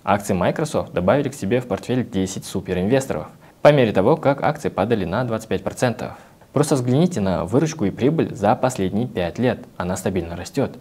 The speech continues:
Да и свободный денежный поток тоже показывает стабильный рост. А если посмотреть на их балансовую отчетность,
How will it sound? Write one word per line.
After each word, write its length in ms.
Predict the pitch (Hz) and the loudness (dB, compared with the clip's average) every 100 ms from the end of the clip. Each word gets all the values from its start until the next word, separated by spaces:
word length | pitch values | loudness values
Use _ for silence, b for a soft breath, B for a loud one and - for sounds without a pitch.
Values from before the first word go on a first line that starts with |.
| B B B | B B B
Да 120 | 95 | 2
и 60 | 98 | 4
свободный 420 | 92 98 117 98 | 2 2 2 2
денежный 400 | 90 107 101 92 | 0 0 -2 -6
поток 360 | 90 - 120 - | -6 -4 -4 -2
тоже 260 | 110 151 | 0 0
показывает 480 | 170 147 120 104 92 | 0 0 0 0 -4
стабильный 400 | - 95 90 85 | -4 -2 -2 -2
рост. 280 | 90 - - - B B B B | -4 -4 -10 -20 B B B B
А 120 | 92 | 4
если 180 | 135 151 | 4 2
посмотреть 500 | - 110 110 131 131 | -4 -4 -2 0 0
на 200 | 101 92 | -2 -4
их 220 | 117 127 | -2 -2
балансовую 440 | 98 92 127 101 82 | 2 2 2 -2 -6
отчетность, 420 | - 80 87 | -6 -6 -6